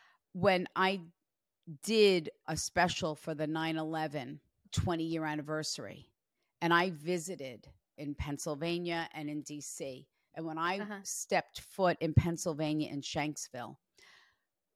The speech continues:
Speaker 1: I felt this, I felt things that I had never felt before, and I don't think I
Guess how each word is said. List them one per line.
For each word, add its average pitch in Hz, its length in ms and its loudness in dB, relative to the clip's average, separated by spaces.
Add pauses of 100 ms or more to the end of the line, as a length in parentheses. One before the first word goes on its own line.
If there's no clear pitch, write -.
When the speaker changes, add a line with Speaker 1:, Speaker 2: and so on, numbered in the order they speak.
(140)
Speaker 1:
I 180 220 6
felt 185 800 -2
this, - 680 -8 (260)
I 180 220 4
felt - 420 6
things 240 720 0 (680)
that 175 140 2
I 160 80 2
had 143 260 -2
never 156 300 -2
felt 143 340 -8
before, - 560 -12
and 147 100 -2
I 156 120 2
don't 156 160 0
think 147 180 -6
I 139 160 -2